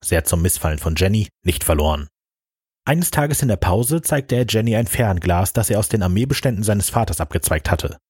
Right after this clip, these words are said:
Damit würde er einen Blick auf Mister Petersons Leinwand erhaschen können, ohne dass sie auf den Baum klettern mussten.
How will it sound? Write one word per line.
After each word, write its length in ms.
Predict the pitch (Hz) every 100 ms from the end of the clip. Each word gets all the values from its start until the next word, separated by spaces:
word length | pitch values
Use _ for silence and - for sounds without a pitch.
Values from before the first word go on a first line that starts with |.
| _ _ _ _ -
Damit 360 | 95 135 175 -
würde 140 | 110
er 60 | 90
einen 180 | 90 85
Blick 160 | 127
auf 140 | 135 -
Mister 200 | 92 -
Petersons 460 | 104 95 82 78
Leinwand 320 | 82 87 104
erhaschen 320 | 104 104 - 98
können, 280 | 107 104 -
ohne 300 | - 165 185
dass 140 | 73 -
sie 80 | 82
auf 80 |
den 140 | - 80
Baum 160 | 76
klettern 300 | 73 76 76
mussten. 320 | 78 - -